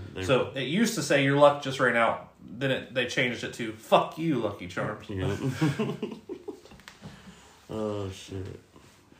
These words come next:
Speaker 2: That's all I've got for the facts. Like I said, I, it, I didn't have too much time to research anything. Um, I wanted to get into this review. So,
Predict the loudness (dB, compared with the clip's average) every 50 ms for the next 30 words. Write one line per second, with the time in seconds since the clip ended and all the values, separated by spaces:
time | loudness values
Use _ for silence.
0 | -14 -2 2 4 4 8 10 10 10 10 8 6 6 6 6 4 0 4 8 8
1 | 8 8 6 2 -4 -8 -8 -4 -2 0 2 2 2 4 6 6 6 6 6 4
2 | 4 2 -2 -4 -6 -8 -14 -16 -8 -2 0 2 2 4 6 6 6 6 6 4
3 | 2 2 4 4 4 4 4 4 4 4 4 2 2 2 2 2 0 0 0 0
4 | 0 -2 -8 -8 -6 -6 -6 -4 -2 0 0 0 0 -2 -4 -6 -8 -8 -6 -6
5 | -4 -2 -2 0 0 0 0 0 -2 -2 -2 -2 -2 -4 -6 -6 -6 -6 -6 -6
6 | -6 -6 -6 -4 -4 -2 -2 -2 -4 -6 -10 -16 -20 -20 -20 -20 -20 -20 -20 -20
7 | -20 -20 _ _ _ _ _ _ _ _ -20 -20 -16 -10 -4 0 2 2 2 0
8 | -2 -4 -6